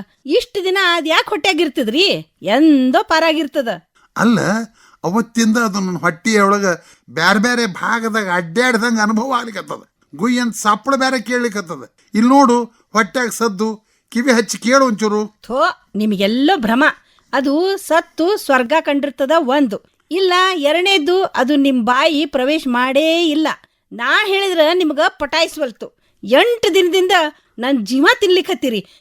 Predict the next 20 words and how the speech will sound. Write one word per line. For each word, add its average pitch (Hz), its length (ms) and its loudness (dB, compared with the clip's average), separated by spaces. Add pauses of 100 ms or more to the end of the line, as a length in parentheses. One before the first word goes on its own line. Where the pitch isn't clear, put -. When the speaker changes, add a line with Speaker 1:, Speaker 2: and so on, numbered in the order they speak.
(160)
Speaker 1:
ನಿಮ್ಗೂ 214 380 2
ಶಾಂತಿಲ್ಲ, 359 500 0 (360)
ನನಗೂ 254 340 4
ಶಾಂತಿಲ್ಲ. 285 440 0 (320)
ಸ್ವಲ್ಪ 403 340 0
ಹೊರಗ 392 320 2 (160)
ಅಡ್ಡಾಡ್ 269 420 -2
ಬರ್ರಿ 302 340 -2
ನಾರಾಯಣ 339 400 0
ರಾಯ್ರ. 359 200 0 (720)
Speaker 2:
ಇ-, 151 60 -4
ಇ-, 156 520 -4
ಇಲ್ಲ 220 260 2
ಲೀಲು, 226 680 0 (200)
ನನ್ 190 240 -4
ಗೆಳೆಯರೆಲ್ಲರೂ 240 680 0
ನನಗ 214 300 -2 (480)
ನೊಣ 180 300 2
ನುಂಗಿದ 247 420 0
ನಾರಾಯಣ 226 580 4